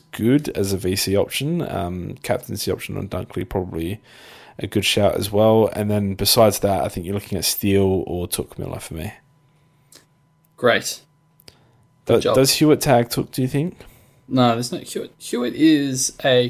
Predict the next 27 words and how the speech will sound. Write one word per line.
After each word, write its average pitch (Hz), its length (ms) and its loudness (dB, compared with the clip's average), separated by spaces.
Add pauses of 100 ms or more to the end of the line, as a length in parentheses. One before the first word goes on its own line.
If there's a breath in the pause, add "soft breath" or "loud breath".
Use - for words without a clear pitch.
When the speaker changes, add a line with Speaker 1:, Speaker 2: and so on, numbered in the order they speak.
Speaker 2:
clearance 127 500 -2
specialist - 640 -4
at - 60 -12
this - 140 -10
point 107 180 -2
Speaker 1:
I 101 40 0
Speaker 2:
in 107 60 -2
Speaker 1:
agree. 113 100 2
Speaker 2:
time. 107 360 0
Speaker 1:
Yeah, 110 60 -2
Speaker 2:
The - 80 0
Speaker 1:
I - 40 -2
agree. 110 220 -6
Speaker 2:
long 135 360 2
days, 113 680 -2
long 139 420 -4
gone 117 260 -2
are 110 60 -4
the 107 80 -6
days 110 380 -2
where 104 140 -4
he 110 200 -8 (260)
was - 120 -12
tagging 107 400 2
anyone. 110 360 -6 (380 soft breath)
Speaker 1:
I 107 120 2
agree. 147 240 4